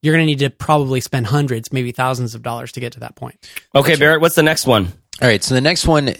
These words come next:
Speaker 3: is engineering as marketing. And so this one usually applies to, like, SaaS businesses or software businesses.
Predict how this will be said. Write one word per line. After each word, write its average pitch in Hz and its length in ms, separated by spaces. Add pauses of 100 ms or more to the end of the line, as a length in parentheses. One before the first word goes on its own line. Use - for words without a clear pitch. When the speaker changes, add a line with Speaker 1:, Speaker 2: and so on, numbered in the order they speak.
Speaker 3:
is 113 400 (200)
engineering 110 800
as 82 160
marketing. 78 560 (540)
And 110 520
so - 200
this 151 220
one 147 160
usually 131 320
applies 104 520
to, 104 120
like, 92 180
SaaS 92 380
businesses 82 800
or 82 160
software 87 520
businesses. 80 640